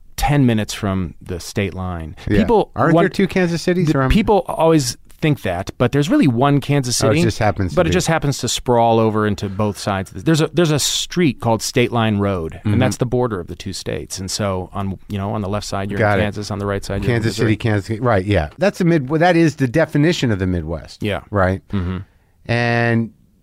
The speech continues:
Speaker 2: you're a British Jewish family in Kansas City.
Speaker 1: Right.
Speaker 2: Are, are, are you, uh, like, what is growing up there like? How, what is inspiring about it? 'Cause, like, now I don't, y-, you know, I, was it ever in any way progressive or,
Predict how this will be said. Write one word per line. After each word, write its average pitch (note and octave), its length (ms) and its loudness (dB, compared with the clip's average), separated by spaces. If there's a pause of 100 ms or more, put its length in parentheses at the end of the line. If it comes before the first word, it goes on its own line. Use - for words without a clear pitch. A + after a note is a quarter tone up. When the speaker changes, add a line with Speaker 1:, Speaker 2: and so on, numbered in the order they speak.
(360)
Speaker 2:
you're B2 220 4
a A#2 40 0
British B2 440 2
Jewish B2 340 2
family A2 520 0
in G2 200 -4
Kansas G2+ 420 -2
City. F#2+ 340 -2
Speaker 1:
Right. F#2+ 240 -6 (680)
Speaker 2:
Are, A#2+ 180 2
are, A2 220 2
are A2 340 0
you, G2+ 580 2 (240)
uh, G2 400 2
like, A#2+ 380 -2
what C3 300 4
is B2+ 160 2
growing A#2+ 360 2
up C3 180 0
there A2+ 180 2
like? C#3+ 260 2
How, A2 80 -2
what A#2 220 2
is G#2+ 140 -2
inspiring A2 640 2
about F2+ 240 0
it? F2+ 80 0
'Cause, B2 180 2
like, A#2+ 180 2
now C3 440 4
I A#2 120 2
don't, A#2 360 0
y-, A2+ 200 -4
you A#2+ 160 -2
know, A2+ 60 -2
I, A#2+ 200 -4 (180)
was B2 440 0
it C3 200 0
ever A#2+ 520 0 (720)
in G#2+ 140 2
any A#2 180 4
way A2+ 220 4
progressive C3 960 0
or, F#2 420 0